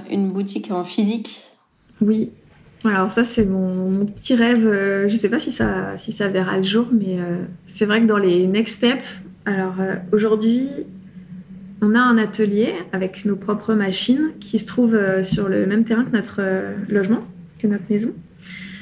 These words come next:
Speaker 2: Donc ça, on aimerait bien un jour développer, prendre un local plus grand pour avoir des machines plus grandes et, euh, multiplier aussi les machines parce que la plupart de, des machines tournent, euh, en continu, donc, euh, il y aurait pas de mal à, <laughs> à en avoir, euh,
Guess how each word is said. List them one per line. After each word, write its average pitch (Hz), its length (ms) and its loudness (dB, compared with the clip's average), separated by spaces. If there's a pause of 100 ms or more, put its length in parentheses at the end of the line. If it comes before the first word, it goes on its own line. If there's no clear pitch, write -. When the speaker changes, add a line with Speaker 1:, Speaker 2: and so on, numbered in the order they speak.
(260)
Speaker 2:
Donc 190 160 -2
ça, 226 200 0
on 214 120 2
aimerait 175 280 0
bien 208 220 4
un 233 180 6
jour 226 220 0 (220)
développer, 208 480 4
prendre 208 440 -2
un 185 280 -2
local 202 340 0
plus - 180 -2
grand 214 320 0
pour 196 220 -6
avoir 185 240 -2
des 190 100 0
machines 185 340 -2
plus 220 180 0
grandes 220 460 4 (160)
et, 190 200 2
euh, 185 300 -2 (100)
multiplier 214 540 2
aussi 214 200 0
les 214 120 4
machines 190 340 -2
parce - 200 -6
que 190 240 -2 (540)
la - 80 0
plupart 202 380 -2
de, 185 380 0
des 190 100 0
machines 185 320 2
tournent, 220 300 0
euh, 180 360 -2 (760)
en 214 80 4
continu, 233 480 4
donc, 202 300 -2
euh, 190 200 2
il 190 60 2
y 196 60 0
aurait 185 120 0
pas 196 120 -2
de 208 40 2
mal 208 420 0 (300)
à, 208 60 4
<laughs> - 0 -
à - 20 2
en 202 140 2
avoir, 208 380 2
euh, 196 180 -2